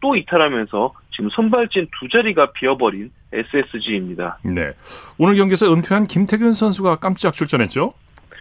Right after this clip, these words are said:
Speaker 1: 그렇습니다. 올해부터 케이비오가 은퇴 시기에 임하는 선수를 위한 특별 엔트리 제도를 신설을 했어요.
Speaker 2: 예.
Speaker 1: 그래서, 어, 은퇴한 선수도 하루만 엔트리에 등록이 가능하고요.
Speaker 2: 그렇군요.
Speaker 1: 오늘 김태균 선수가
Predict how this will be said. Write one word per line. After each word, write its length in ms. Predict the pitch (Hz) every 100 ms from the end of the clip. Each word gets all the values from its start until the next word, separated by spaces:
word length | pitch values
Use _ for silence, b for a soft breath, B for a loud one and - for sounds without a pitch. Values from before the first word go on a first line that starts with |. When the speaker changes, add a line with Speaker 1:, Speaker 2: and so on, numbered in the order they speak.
| B -
Speaker 1:
그렇습니다. 480 | 165 - 165 147 139
올해부터 640 | 131 262 240 - 247 226
케이비오가 840 | - 277 254 233 196 190 226 113 - b -
은퇴 380 | 143 196 - 277
시기에 320 | - 254 233
임하는 280 | 165 156 170
선수를 400 | 202 190 190 185
위한 180 | 143 160
특별 320 | - - 294 254
엔트리 260 | 175 190
제도를 320 | 180 131 135 139
신설을 380 | 175 185 156
했어요. 380 | 165 185 120 120
Speaker 2:
예. 220 | 82 98 165
Speaker 1:
그래서, 260 | 233 123 - B B
어, 160 | - 120
은퇴한 320 | 160 214 214
선수도 400 | 208 220 - 196
하루만 560 | 208 - 320 277 180 190
엔트리에 460 | 113 117 - 156 151
등록이 320 | 123 120 127
가능하고요. 680 | - 95 110 143 151 123 160
Speaker 2:
그렇군요. 440 | 113 101 - 78
Speaker 1:
오늘 220 | 113 127 123
김태균 500 | 139 143 208 202 185
선수가 540 | 160 123 104 95 110